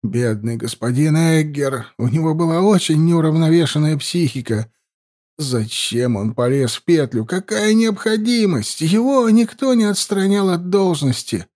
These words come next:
Наоборот, я ясно дал ему понять, что увольнять не собираюсь. А что с госпожой Штейнер? Я слышал, в каком ужасном виде ее нашли.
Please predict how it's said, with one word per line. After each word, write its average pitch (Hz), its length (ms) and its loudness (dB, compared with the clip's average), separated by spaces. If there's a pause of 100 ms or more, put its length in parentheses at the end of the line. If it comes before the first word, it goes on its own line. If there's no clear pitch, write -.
(420)
Наоборот, 185 640 0
я 190 240 2
ясно 190 500 2
дал 202 260 2
ему 180 220 4
понять, 185 420 2
что 139 240 -2
увольнять 120 540 2
не 160 80 0
собираюсь. 165 840 -2 (640)
А - 80 -8
что - 220 -4
с 104 80 -4
госпожой 113 560 -2
Штейнер? 165 680 0 (600)
Я 160 180 -2
слышал, 190 500 0
в - 200 -12
каком 202 400 -2
ужасном 214 540 2
виде 202 360 4
ее 180 220 4
нашли. 175 640 2